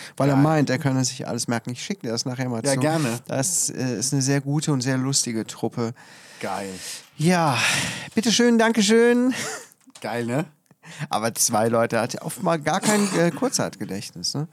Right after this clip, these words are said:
Speaker 2: Nee, nicht so, nicht so wirklich. Also
Speaker 1: Ich
Speaker 2: es
Speaker 1: hab gehört,
Speaker 2: ist so
Speaker 1: dass Glutamat gar nicht so schlimm sein soll.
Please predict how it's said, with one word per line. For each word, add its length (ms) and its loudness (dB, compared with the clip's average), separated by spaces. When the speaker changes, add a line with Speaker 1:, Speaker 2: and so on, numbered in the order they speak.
Speaker 2:
Nee, 180 -8
nicht 160 0
so, 160 -4
nicht 160 -4
so 160 -8
wirklich. 460 -10
Also 120 -12
Speaker 1:
Ich 60 -6
Speaker 2:
es 60 -6
Speaker 1:
hab 80 -10
gehört, 180 2
Speaker 2:
ist 60 -4
so 60 -2
Speaker 1:
dass 80 -2
Glutamat 560 -2
gar 120 -4
nicht 140 -2
so 80 -4
schlimm 300 -4
sein 240 -8
soll. 180 -10